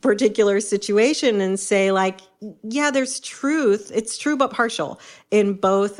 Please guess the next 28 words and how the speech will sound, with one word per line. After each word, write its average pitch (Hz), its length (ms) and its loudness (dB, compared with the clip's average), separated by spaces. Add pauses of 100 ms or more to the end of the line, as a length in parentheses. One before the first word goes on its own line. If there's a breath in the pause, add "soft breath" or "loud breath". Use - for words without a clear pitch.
areas. 214 600 0
And 214 220 -4
we 214 100 -2
have 202 340 -4
to 196 140 -8
come 190 460 -2
to 196 180 -2
a 180 60 0
different 175 420 -4
way 160 440 0 (240 loud breath)
of 170 180 -6
looking 165 360 -4
at 151 180 -2
it, 151 200 -2
which 208 280 -2 (240)
includes 233 840 -2
and 185 180 -4
highlights 190 920 -4
the 175 160 -2
individual. 139 880 -6
And 170 260 -2 (240 loud breath)
that's 214 420 -2
what's 208 200 -6
missing 185 460 -4
in 160 200 -4 (180)
both 220 300 2
those 185 220 -2
conversations. 156 960 -6